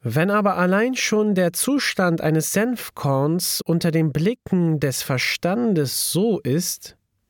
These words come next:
wie sollte dann erst der Kreis aussehen, in dem der Verstand umherschweift?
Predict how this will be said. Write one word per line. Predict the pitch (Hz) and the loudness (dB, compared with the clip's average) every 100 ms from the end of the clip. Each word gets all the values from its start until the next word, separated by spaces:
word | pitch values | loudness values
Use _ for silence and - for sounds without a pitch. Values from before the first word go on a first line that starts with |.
| - | -12
wie | - 113 | -8 -4
sollte | 123 131 147 156 | 0 0 0 -2
dann | 143 147 135 | 0 -2 0
erst | 139 147 - | 0 0 -2
der | 139 | -4
Kreis | 135 - 151 156 170 - | -4 -6 -2 0 0 -2
aussehen, | 151 160 - 170 170 170 | 0 0 0 0 2 2
in | 151 135 | 0 0
dem | 165 175 | 2 2
der | 160 151 | 0 -2
Verstand | - 143 - - - 208 247 196 | -4 -2 -2 -4 -2 0 0 -2
umherschweift? | 143 123 127 113 - - 98 95 - - | -2 0 0 0 -2 -2 -4 -6 -10 -18